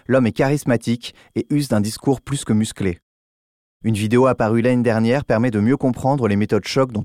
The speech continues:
usait Prigojine pour recruter les fameux mercenaires du groupe Wagner.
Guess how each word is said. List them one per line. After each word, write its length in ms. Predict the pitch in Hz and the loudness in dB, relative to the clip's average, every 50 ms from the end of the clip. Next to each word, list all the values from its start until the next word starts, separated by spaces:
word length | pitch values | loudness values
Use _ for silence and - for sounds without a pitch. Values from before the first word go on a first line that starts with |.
| - | -6
usait 220 | 123 113 113 135 131 | -8 -2 -2 -2 -2
Prigojine 580 | - 139 123 113 117 107 101 110 117 127 135 - - - _ - | -2 -4 0 2 2 2 2 0 0 0 -2 -4 -8 -20 _ -6
pour 100 | - 101 | -2 0
recruter 380 | 113 123 - - 135 117 - 131 | 0 0 0 -2 -4 -2 0 0
les 100 | 113 101 | 0 0
fameux 280 | - 127 120 127 123 | 0 0 0 2 2
mercenaires 500 | 120 117 107 - - 113 107 110 117 120 | 0 0 -2 -2 -2 0 0 2 0 0
du 80 | 104 101 | -2 -2
groupe 180 | 101 104 110 104 | -2 -2 -2 0
Wagner. 340 | 110 101 98 98 95 90 | 0 0 0 0 -2 -2